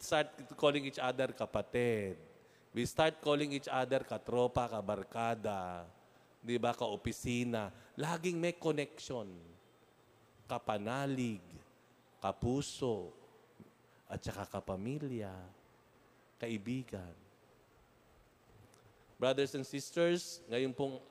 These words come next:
araw ng Kapaskuhan ng Panginoon, sumilang ang Panginoon bilang tao, ang Diyos na katawang tao, sa isang simple, pangkaraniwang pamilya, sa isang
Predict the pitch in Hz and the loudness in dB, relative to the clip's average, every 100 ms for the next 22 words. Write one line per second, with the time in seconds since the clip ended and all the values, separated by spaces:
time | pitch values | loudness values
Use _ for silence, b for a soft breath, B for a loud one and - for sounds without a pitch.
0 | - 139 143 143 131 123 120 120 120 123 | 0 0 4 4 4 2 -2 -2 0 0
1 | - 127 127 123 120 127 117 117 117 117 | -2 -2 0 0 -2 -2 -2 -2 0 0
2 | 107 98 - B B B - 147 170 196 | -2 -8 -14 B B B 0 6 6 8
3 | 190 180 165 160 151 151 147 139 139 131 | 6 6 2 4 4 4 2 6 6 4
4 | 131 151 156 151 147 147 135 139 123 123 | 2 4 6 4 4 4 4 4 2 2
5 | 123 120 147 170 - 135 139 - 123 120 | -2 2 6 6 4 0 2 2 2 2
6 | 120 117 113 104 98 95 - B B B | 2 2 2 0 -2 -2 -8 B B B
7 | B B 156 151 143 156 139 214 214 208 | B B 2 2 2 2 0 0 0 0
8 | 196 196 196 190 151 151 147 147 156 151 | 2 4 2 0 2 4 4 4 4 4
9 | 147 147 143 156 156 151 143 143 139 B | 4 2 2 0 2 4 4 2 -2 B
10 | B B - 143 139 135 160 | B B -4 -2 -2 2 2